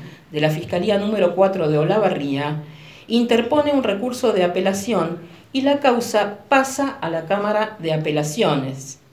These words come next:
Entre enero y febrero de este año, las víctimas se presentan a las pericias psicológicas en el juzgado de Azul.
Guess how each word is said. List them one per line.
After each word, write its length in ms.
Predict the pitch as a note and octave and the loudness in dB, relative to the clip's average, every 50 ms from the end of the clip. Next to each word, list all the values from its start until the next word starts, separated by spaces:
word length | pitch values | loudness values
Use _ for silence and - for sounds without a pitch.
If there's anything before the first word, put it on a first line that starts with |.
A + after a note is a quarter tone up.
| _ _ _ _ _ - - - - _ _ _ - | _ _ _ _ _ -20 -20 -20 -20 _ _ _ -2
Entre 360 | - B3 B3+ B3 A#3+ C4 C4 C4 | 0 0 0 2 0 0 2 2
enero 260 | C#4 D#4+ F4+ F4 E4+ | 2 2 2 2 0
y 60 | D4 | 0
febrero 580 | - - C4+ B3+ C#4+ C#4+ C#4+ A#3+ G3 F3 E3+ E3+ | 0 0 0 0 2 2 0 2 2 2 2 2
de 80 | A3 | 0
este 240 | - - - C4 A#3+ | -2 -4 -2 0 2
año, 480 | A3 G#3 F#3 F#3 F#3+ F#3+ F#3+ G3+ G#3+ G3+ - - - - - | 2 4 2 2 0 0 -2 -2 -4 -4 -6 -12 -20 -18 -8
las 200 | - G3 G3+ G3+ | -4 -2 -2 0
víctimas 420 | G3+ B3 A#3+ - C4 B3 A#3 A3+ - | -2 -2 -4 -2 -4 -2 -2 -2 -2
se 100 | - G#3+ | -4 -4
presentan 500 | - E3+ F3 - G3+ G3 G3+ G3+ G3+ F#3+ | -4 -4 -4 -4 -4 -4 -2 -2 0 0
a 60 | F3 | 0
las 100 | F3 D#3+ | 0 0
pericias 400 | - F3 E3+ F#3 G3 - - F3+ | -2 -4 -4 -4 -2 -2 -2 -2
psicológicas 640 | - F#3 E3 F3 E3+ F3+ F#3+ G#3 A3 - E3 D#3+ - | -4 -6 -4 0 0 0 0 -2 -2 -4 -4 -4 -2
en 100 | D3 C#3 | -4 -4
el 80 | C3+ C3 | -4 -4
juzgado 380 | - B2+ C3+ D#3+ D#3+ E3 E3 | -4 -6 -2 -2 -2 -2 0
de 100 | D#3+ E3 | -2 -2
Azul. 600 | F3 E3 - - B3 G#3+ F3+ F3 E3+ F3 F3 - | -2 -4 -2 -2 0 0 0 0 0 -2 -6 -10